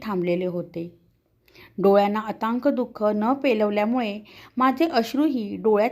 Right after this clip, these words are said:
थांबले नाही. फक्त एक विचार मनात चालू होता, "का? का आज त्याने देह सोडला?"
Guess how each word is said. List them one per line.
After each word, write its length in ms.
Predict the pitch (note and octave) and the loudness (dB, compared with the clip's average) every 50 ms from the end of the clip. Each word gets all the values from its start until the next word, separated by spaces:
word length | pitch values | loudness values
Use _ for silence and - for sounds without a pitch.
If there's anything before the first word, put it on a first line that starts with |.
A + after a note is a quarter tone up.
| - | -4
थांबले 340 | - G#3+ G3+ F#3 F3+ G3 G#3+ | -4 -4 -2 0 0 0 0
नाही. 340 | A3 G#3 F#3 E3 E3+ E3+ E3 - _ _ _ _ _ _ _ _ - _ - | 0 0 -2 -2 -4 -8 -10 -12 _ _ _ _ _ _ _ _ -14 _ 2
फक्त 240 | A#3 A3+ A3 - C4 | 2 2 2 2 -2
एक 360 | B3+ - G3+ G#3+ A#3 - - | -2 0 0 -2 -2 -4 -6
विचार 300 | A#3+ A3+ A#3 - A#3+ B3+ | -10 -8 -4 -2 -2 -2
मनात 320 | B3 A#3 A3 G3 G3+ G#3+ A3 - | 0 0 -2 -2 -2 -4 -6 -4
चालू 300 | - A3+ G3 F#3+ G3 A#3 | -4 -4 -4 -2 -2 -2
होता, 320 | A3 A#3 G#3 D#3+ - - F#3+ | -2 -2 -4 -4 -6 -12 -14
"का? 460 | F#3 - _ - A#3 A#3 A3+ G3+ F#3 F#3+ _ _ _ _ _ _ _ - | -14 -12 _ -2 -2 -2 -2 -4 -8 -14 _ _ _ _ _ _ _ -4
का 80 | - C#4+ | -2 -2
आज 340 | D#4+ G4+ - E4+ E4 E4 E4 | 0 0 2 2 2 0 0
त्याने 260 | - D#4 C#4+ C#4 C#4 C#4 | 0 2 2 4 2 2
देह 280 | A3+ C4 B3 A#3 C4 | 2 0 -2 0 -2
सोडला?" 440 | B3 - B3 A3 G3+ G3+ G3 F#3+ F#3+ | -2 0 -2 -2 -2 -2 -8 -10 -12